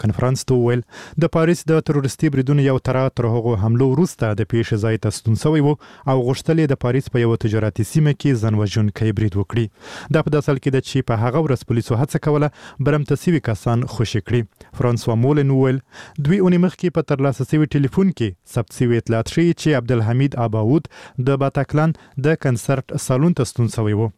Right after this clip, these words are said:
هغه وخت محاصره روانه وه او نوي کسان د وسلوالو لخوا یرغمل سوي وه چې پولیسو یې د خوشي کولو هڅه کوله. د پاریس څارنوال وایي عبدالحمید اباود او ورسره ملګري یې غوښتل د پاریس پر لا ډیفنس سیمې چې د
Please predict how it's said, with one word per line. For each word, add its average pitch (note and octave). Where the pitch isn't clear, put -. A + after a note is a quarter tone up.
هغه B2
وخت B2
محاصره A#2+
روانه D3
وه C3+
او B2+
نوي B2
کسان A#2
د D3+
وسلوالو C#3+
لخوا A#2+
یرغمل G#2
سوي D3
وه C#3
چې B2+
پولیسو B2+
یې C#3
د D3+
خوشي A#2
کولو G#2
هڅه G2+
کوله. G2
د C3+
پاریس B2+
څارنوال B2+
وایي C3
عبدالحمید E3
اباود C#3+
او -
ورسره C3
ملګري C3
یې A2
غوښتل D#3+
د D3+
پاریس D#3+
پر C#3+
لا C3
ډیفنس E3+
سیمې C#3+
چې -
د D3+